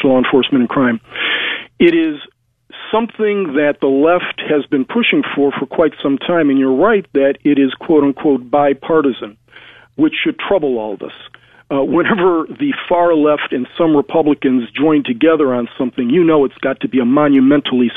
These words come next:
stupid thing. And be very, very careful about it. I would encourage your listeners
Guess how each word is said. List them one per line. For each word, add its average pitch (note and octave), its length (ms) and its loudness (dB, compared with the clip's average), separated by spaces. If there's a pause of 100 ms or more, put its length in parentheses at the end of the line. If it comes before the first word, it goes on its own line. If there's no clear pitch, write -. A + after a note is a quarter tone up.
stupid - 380 -6
thing. A#2+ 300 -2 (480)
And B2+ 240 0
be C3+ 180 0
very, E3 380 2
very D3+ 320 -2
careful C#3 400 -4
about A2+ 240 -6
it. A2+ 100 -6
I C#3 120 0
would C3+ 140 2
encourage D#3+ 460 2
your D3+ 140 2
listeners C#3+ 420 0